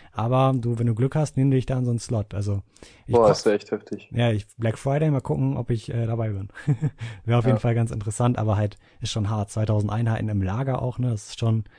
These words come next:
Speaker 1: ähm, muss
Speaker 2: Ja.
Speaker 1: man gut vorbereitet sein. Und die waren auch irgendwie ganz, äh, also von ein paar Leuten habe ich gehört, dass die dann erst irgendwie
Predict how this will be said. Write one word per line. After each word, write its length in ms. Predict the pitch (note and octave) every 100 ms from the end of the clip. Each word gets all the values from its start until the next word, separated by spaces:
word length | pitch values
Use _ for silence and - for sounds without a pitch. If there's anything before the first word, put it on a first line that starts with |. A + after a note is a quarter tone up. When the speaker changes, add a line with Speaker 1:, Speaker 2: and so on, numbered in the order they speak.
| _ _ _ -
Speaker 1:
ähm, 480 | G#2+ G#2+ G#2 G2+ G2
muss 160 | - G2
Speaker 2:
Ja. 0 |
Speaker 1:
man 120 | A#2
gut 120 | A2+
vorbereitet 520 | - B2 A2+ G2 G2+ -
sein. 260 | A2 G#2 -
Und 200 | G#2+ G#2
die 100 | G#2
waren 140 | A#2
auch 120 | B2 A#2+
irgendwie 340 | A2+ G#2+ G#2+ - - _
ganz, 400 | - A2 A2 - -
äh, 300 | G#2 G2+ G2+
also 140 | - A2
von 140 | G#2+
ein 20 |
paar 180 | G2 B2
Leuten 200 | B2 A#2
habe 120 | A2+
ich 80 | G#2
gehört, 180 | A#2 A2+
dass 100 | G#2
die 100 | A2
dann 100 | G#2+
erst 240 | G#2+ G#2+
irgendwie 360 | G#2+ G#2 G#2